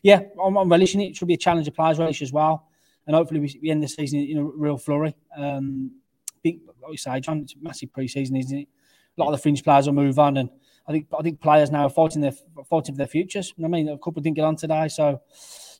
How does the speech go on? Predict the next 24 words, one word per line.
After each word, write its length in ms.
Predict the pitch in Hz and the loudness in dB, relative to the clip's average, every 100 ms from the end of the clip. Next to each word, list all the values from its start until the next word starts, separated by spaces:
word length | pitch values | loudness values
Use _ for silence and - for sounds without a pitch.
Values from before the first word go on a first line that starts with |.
| 208 | 2
yeah, 60 | |
we'll 120 | 220 214 | 4 4
see. 280 | - 214 214 | 2 0 2
I'm 220 | 202 190 | 0 2
looking 140 | 202 170 | 2 4
forward 180 | 180 | 4
to 20 | 180 | 4
this 120 | 175 | -4
little 120 | 151 | -6
period 300 | - 156 151 | -2 0 2
we're 60 | 147 | 2
having 200 | 151 170 | 2 0
now. 180 | 170 156 | -2 -4
Arsenal 400 | 165 156 - 151 | -2 -2 0 2
at 60 | 151 | 2
home 100 | 151 | 2
next 220 | 147 - | -2 -2
week, 200 | 160 160 | -4 -2
full 220 | - 160 | 0 0
crowd 280 | - 160 156 | 2 2 2
at 60 | 151 | 0
Villa 160 | 147 143 | -4 -2
Park 280 | 156 156 | 0 -2
again, 280 | 147 156 156 | -2 -2 -2